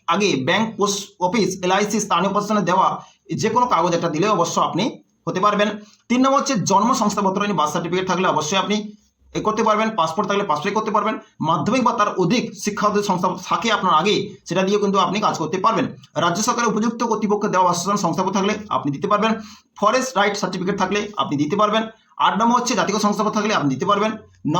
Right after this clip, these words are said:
নম্বর হচ্ছে কোনো নাগরিকের ন্যাশনাল রেজিস্ট্রেশন সার্টিফিকেট থাকে সেটা আপনি দিতে পারবেন, স্থানীয় প্রশাসনের দেওয়া পরিবারের রেজিস্টার থাকলে আপনি দিতে পারবেন, জমি অথবা বাড়ির দলিল থাকলে আপনি এটাও কিন্তু আপনি দিতে পারবেন, দিয়ে আপনি এসআইআর এ অংশ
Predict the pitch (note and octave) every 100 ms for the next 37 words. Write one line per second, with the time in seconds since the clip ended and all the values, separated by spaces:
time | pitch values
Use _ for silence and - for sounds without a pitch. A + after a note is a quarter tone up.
0 | G#3 A#3 A#3 A3+ - G#3+ G#3+ F#3 A3+ G#3+
1 | F#3 F#3+ - D3+ F3+ F3+ A#3+ G#3 G3+ F3
2 | E3+ D#3+ D#3+ F3+ F3 E3+ D#3+ D#3+ D#3+ G3
3 | G3+ G#3+ G#3+ - _ - G#3 G#3 B3 -
4 | F#3+ G3 A3+ F3+ - - D#3+ F#3+ G3+ -
5 | F3 F#3 F#3+ E3+ - G3+ G3+ E3+ D3+ F#3+
6 | G3 G#3+ A3 - C#3 B2 G3+ C4+ C4+ B3
7 | F#3 G3 E3 G#3 A3+ F#3 G3 - - -
8 | G#3 B3+ - _ _ _ A#2+ C#3 C#3+ B2
9 | C3 C#3+ A3 A#2+ B2+ A2+ A2 - A#2+ A2+
10 | - - - C#3 C#3 C#3 B2 B2 B2 B2
11 | G#3+ - C3